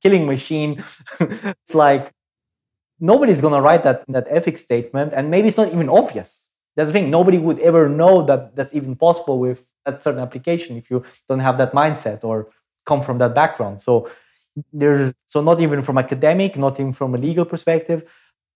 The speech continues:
it's quite hard problem to solve where we are both kind of pessimists in that regard.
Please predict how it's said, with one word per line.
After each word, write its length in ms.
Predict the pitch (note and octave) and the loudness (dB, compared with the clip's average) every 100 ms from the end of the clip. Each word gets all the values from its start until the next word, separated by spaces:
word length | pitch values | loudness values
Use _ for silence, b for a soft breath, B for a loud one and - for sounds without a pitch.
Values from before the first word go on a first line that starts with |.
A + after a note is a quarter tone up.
| - | -10
it's 240 | B2 - | -10 -10
quite 380 | - - C#3+ C3+ | -10 0 2 2
hard 340 | - C3+ B2+ - | 0 0 -2 -6
problem 600 | C3 C3 B2+ C3 B2+ B2 | 0 0 0 -2 -4 -8
to 120 | A#2 | -14
solve 340 | - B2+ B2+ | -4 -2 0
where 240 | A#2+ A#2+ A#2 | 0 -2 -2
we 320 | A#2 A#2 A2+ | -6 -8 -8
are 200 | A#2+ A#2 | -6 -6
both 360 | A2 A2+ A2 _ | -4 -6 -6 _
kind 180 | G#2+ A2 | -12 -12
of 140 | - | -12
pessimists 680 | A2+ - A#2 G#2+ _ G#2 - | -16 -12 -12 -14 _ -20 -16
in 80 | G#2 | -14
that 220 | F#2+ - | -14 -14
regard. 280 | G2 F#2+ | -14 -14